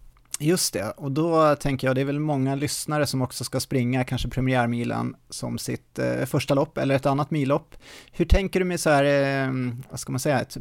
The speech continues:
preparationspass inför, för att liksom testa formen, få lite koll på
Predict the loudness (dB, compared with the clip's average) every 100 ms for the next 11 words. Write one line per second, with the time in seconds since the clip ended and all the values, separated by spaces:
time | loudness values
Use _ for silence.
0 | -4 -2 0 -2 0 0 -2 -2 -2 -2
1 | -4 -4 -2 0 -2 -2 2 2 2 -4
2 | -2 -2 0 -2 -6 0 0 2 -2 -4
3 | 0 2 2 2 2 0 -2 -2 -2 -4
4 | -4 0 0 0 -2 0 0